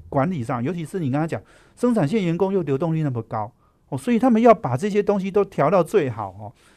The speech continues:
其实那个真的是拿着命在赌的，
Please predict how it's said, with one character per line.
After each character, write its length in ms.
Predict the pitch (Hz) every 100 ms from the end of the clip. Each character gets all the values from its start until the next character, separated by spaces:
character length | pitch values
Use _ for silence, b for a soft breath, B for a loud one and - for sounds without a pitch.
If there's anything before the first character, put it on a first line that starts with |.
| b
其 100 | 202
实 140 | 196 175
那 100 | 202
个 120 | 160
真 160 | 185
的 120 | 180 160
是 200 | 170 - - -
拿 200 | 139 131
着 120 | 139
命 280 | 147 165 127
在 160 | 160 120
赌 260 | - 110 82
的， 280 | - -